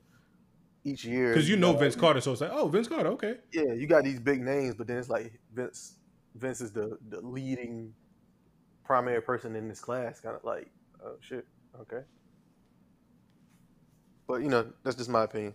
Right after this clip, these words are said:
Speaker 1: But he's in, I know he's in, he's one hundred percent.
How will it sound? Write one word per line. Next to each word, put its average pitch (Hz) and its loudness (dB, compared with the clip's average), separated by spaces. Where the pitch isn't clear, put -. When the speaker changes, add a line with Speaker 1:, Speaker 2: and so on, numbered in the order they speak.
Speaker 1:
But 107 0
he's 127 0
in, 113 2
I 127 2
know 131 0
he's 113 -6
in, 113 -10
he's 110 -16
one 113 0
hundred 101 -2
percent. - -12